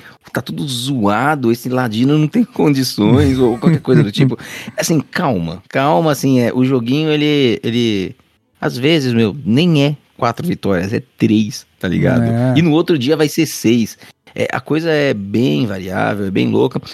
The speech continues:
Speaker 1: O importante é sentar, pegar as partidas, e se você tá gostando do meta,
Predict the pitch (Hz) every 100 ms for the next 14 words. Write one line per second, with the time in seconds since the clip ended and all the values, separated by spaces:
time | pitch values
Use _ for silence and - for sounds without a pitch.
0 | - 127 175 143 - 123 139 131 - 107
1 | - 117 127 - 110 98 123 - 104 95
2 | 123 127 98 - - _ _ _ 123 120
3 | - 151 151 156 - 160 - 151 127 117
4 | - 113 104 92 95 131 127 90